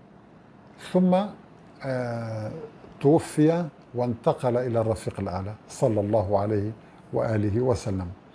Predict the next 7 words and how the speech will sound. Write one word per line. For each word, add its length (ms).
إذن 340
أنا 160
الآن 440
سأقوم 760
بعد 360
حروف 680
محمد 840